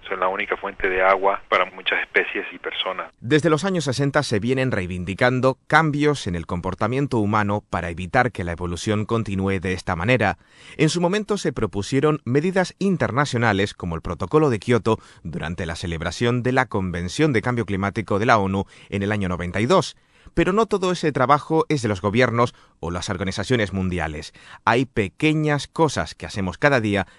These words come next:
Speaker 2: que pueden prevenir el efecto invernadero.
Speaker 1: Bueno, la idea es cambiar los patrones de producción y consumo, es decir, la manera en que consumimos y producimos,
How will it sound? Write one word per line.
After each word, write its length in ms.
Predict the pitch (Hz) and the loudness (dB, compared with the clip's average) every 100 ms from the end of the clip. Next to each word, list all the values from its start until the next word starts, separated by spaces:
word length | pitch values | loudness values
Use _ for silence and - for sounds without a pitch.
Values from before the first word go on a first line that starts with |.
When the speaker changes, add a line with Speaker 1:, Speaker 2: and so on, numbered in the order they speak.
| _ | _
Speaker 2:
que 140 | - | -2
pueden 340 | - 175 160 120 | 0 2 2 2
prevenir 480 | 156 143 107 95 - | 4 4 2 -2 -2
el 140 | 117 | 0
efecto 320 | 117 143 - | 0 -2 -2
invernadero. 720 | 110 98 90 90 80 76 76 - | 0 0 0 -2 -4 -6 -10 -2
Speaker 1:
Bueno, 220 | 113 107 | 0 2
la 120 | 92 | 0
idea 320 | 95 107 127 | 0 2 4
es 220 | 127 107 98 - | 2 -2 -6 -8
cambiar 280 | - 104 104 | -6 0 0
los 120 | 107 | 0
patrones 400 | - 101 107 110 | 0 0 0 -2
de 100 | 107 | 0
producción 480 | 101 98 90 - 110 | 0 -2 -4 -4 -4
y 60 | 110 | -4
consumo, 580 | 95 92 - 107 110 143 | -8 -10 -10 -6 -6 -8
es 100 | 92 | -8
decir, 340 | 92 - 107 | -10 -6 -4
la 80 | 95 | -2
manera 280 | 92 92 104 | -2 -2 -4
en 80 | 101 | -4
que 80 | |
consumimos 680 | - 92 90 95 95 107 107 | -8 -10 -10 -10 -10 -10 -12
y 60 | 98 | -12
producimos, 680 | 90 90 87 - 104 123 | -10 -10 -10 -10 -8 -8